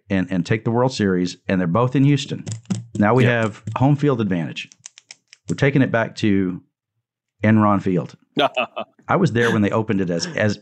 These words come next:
Speaker 1: Enron Field. I was there when they opened it as that. Of course, now it's the Juice Box, Minute Maid Park. Did you see Mattress Mac just lose it in Philadelphia? He was not
Speaker 2: Yep.
Speaker 1: happy, uh, when a Phillies fan got in his face,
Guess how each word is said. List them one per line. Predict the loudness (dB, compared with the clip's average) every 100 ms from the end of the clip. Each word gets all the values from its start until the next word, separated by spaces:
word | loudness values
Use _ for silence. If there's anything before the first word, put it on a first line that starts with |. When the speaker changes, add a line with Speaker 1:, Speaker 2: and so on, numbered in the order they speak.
| 0
Speaker 1:
Enron | 2 4 4 2
Field. | 0 0 2
I | 0
was | 0
there | 0 0
when | 2
they | 2
opened | -2 -4
it | -4 -6
as | -2
that. | -2 -2
Of |
course, | -4 -2
now | 0 0
it's | -2
the | -6
Juice | -6 -4
Box, | -6 -8 -12 -20 _ _
Minute | 0 0
Maid | 0 -4
Park. | -4 -10 -12 -18 -16 -16 -18 -20 -4
Did | -2 0
you | 0
see | 2 4
Mattress | 4 0 -2
Mac | 0 0 -2 -6 -18 _
just | -8 -4
lose | 0 0 2
it | 0 -4 _ _ _ _
in | -2
Philadelphia? | 0 2 2 0 -2 -4
He | -2 -2
was | -2 0
not | 0 2
Speaker 2:
Yep. | 0
Speaker 1:
happy, | -2 -4 -10 -12 _ -20 -20 -20 _
uh, | -2 0 -2
when | 0 0 2 2 0 0 -2 -2
a | 0 0
Phillies | -2 0 0 0
fan | -2 -2 -2 -2
got | -2 -2
in | 0
his | -2 -2
face, | -2 -2 -2 -8